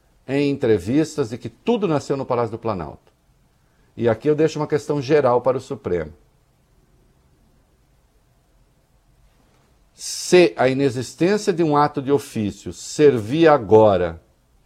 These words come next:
para encobrir ações reais e objetivas do governo federal em favor de alguma coisa que não se coaduna com a Constituição, então Bolsonaro descobriu o caminho.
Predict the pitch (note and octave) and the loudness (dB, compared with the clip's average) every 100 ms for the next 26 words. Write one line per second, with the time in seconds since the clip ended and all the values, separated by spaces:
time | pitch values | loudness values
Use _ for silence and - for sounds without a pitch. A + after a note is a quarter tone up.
0 | _ C#3 C3+ C3 D3+ F3 - D#3+ A#2 A#2 | _ 4 4 4 2 -4 -2 0 2 0
1 | B2 F#2+ - _ _ _ _ _ _ A#2 | 0 -2 -6 _ _ _ _ _ _ -4
2 | A#2+ - D#3 E3+ D3 A2 C3 D3+ F#3+ C#3 | -4 -4 -2 0 0 0 2 2 2 0
3 | D#3+ C#3+ C3+ C#3 - A#2 F#2 E2+ - - | -2 -2 -4 -4 -4 -6 -2 -4 -6 -20
4 | _ _ _ _ _ _ _ G2+ B2 C3 | _ _ _ _ _ _ _ -8 -4 -2
5 | A2+ C#3+ C#3 C#3+ B2+ A#2 G2+ F2 - _ | -2 -4 0 0 2 2 2 0 -4 _
6 | _ _ _ _ _ _ - C3+ C3 C3 | _ _ _ _ _ _ -6 -6 -2 -2
7 | G#2 A#2+ A2 A2 G#2 F#2 - C3+ D3+ F#2+ | 0 -2 0 -2 -2 -8 0 4 4 2
8 | E2+ D#2 - _ _ _ _ _ _ _ | -6 -12 -20 _ _ _ _ _ _ _
9 | _ - A2+ C#3+ D#3+ D3 - B2 F#2+ A2+ | _ -6 -2 -2 -2 -6 0 0 0 -2
10 | A#2+ G#2 G#2 G2 A2+ A2+ G2+ - E3 - | -4 -4 -6 -6 -6 -8 -10 -8 -8 -6
11 | C3+ E3 B2+ D#2 _ _ _ - A2+ B2 | -2 0 -2 -6 _ _ _ -8 -4 -2
12 | C#3 D3 D#3 D#3 C3 A#2+ C3+ C#3+ D3 - | 0 2 0 -2 -2 0 -2 -6 -8 -6
13 | D#3 D#3 F3+ F3 C#3 F#2+ E2+ | -4 -4 -2 -4 -4 -6 -10